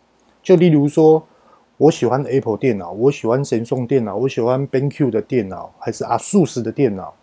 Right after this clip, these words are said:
为什么你会去选这些呢？因为你对这品牌的价值信任，你觉得我愿意付出四万块、六万块，或是十万块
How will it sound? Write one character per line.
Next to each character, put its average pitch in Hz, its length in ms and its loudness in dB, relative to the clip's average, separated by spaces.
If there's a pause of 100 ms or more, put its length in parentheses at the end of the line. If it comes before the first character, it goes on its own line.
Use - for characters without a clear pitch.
(160)
为 190 100 2
什 139 120 -2
么 104 60 -4
你 98 60 -10
会 135 100 0
去 139 140 -4
选 95 240 -10
这 117 100 -6
些 107 260 -6
呢？ 92 200 -10 (380)
因 208 120 6
为 190 60 8
你 117 80 0
对 175 140 2
这 175 100 2
品 110 220 -4
牌 101 160 -2
的 104 100 -4
价 110 220 0
值 98 180 -10
信 107 300 -6
任， 92 180 -6 (320)
你 123 140 -2
觉 143 160 4
得 143 200 6 (340)
我 120 180 4
愿 156 240 2
意 151 180 2
付 143 300 0
出 139 360 0 (160)
四 - 220 -2
万 147 180 4
块、 135 300 -2
六 143 140 4
万 131 120 0
块， 120 200 -4
或 143 160 -8
是 151 100 -6
十 - 220 -6
万 131 200 2
块 123 220 -2